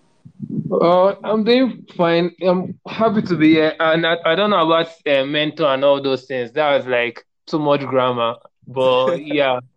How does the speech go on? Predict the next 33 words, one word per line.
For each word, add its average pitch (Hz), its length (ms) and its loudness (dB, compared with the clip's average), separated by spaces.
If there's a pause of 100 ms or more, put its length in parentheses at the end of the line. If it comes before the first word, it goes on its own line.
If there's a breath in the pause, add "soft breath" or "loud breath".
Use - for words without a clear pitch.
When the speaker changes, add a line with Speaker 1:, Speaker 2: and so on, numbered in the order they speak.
(140)
Speaker 1:
but 139 240 0
it's, 143 120 -4
uh, 143 60 0
it's 139 260 -6
good 165 200 -4
to 147 60 -12
be 127 200 -6
here. 127 200 -4 (180)
Finally, 151 840 -2
I 127 100 -6
can 127 160 -6
relax 131 460 -2 (100)
and 123 220 -8
not 135 200 -4 (340)
have 143 220 -2
to 143 80 -8
deal 139 300 -2
with, 123 160 -6 (160)
um, 117 580 -6
for 143 100 -2
at 143 80 -2
least 151 160 -4
for 139 100 0
a 131 80 4
while, 135 280 4
not 143 300 -2 (120)
editing, 135 1120 -6
hosting. 165 800 -4 (140)
Speaker 2:
<laughs> - 340 -10
Speaker 1:
I'm 185 180 -8
just 190 200 2
here 165 200 -2
to 147 80 -8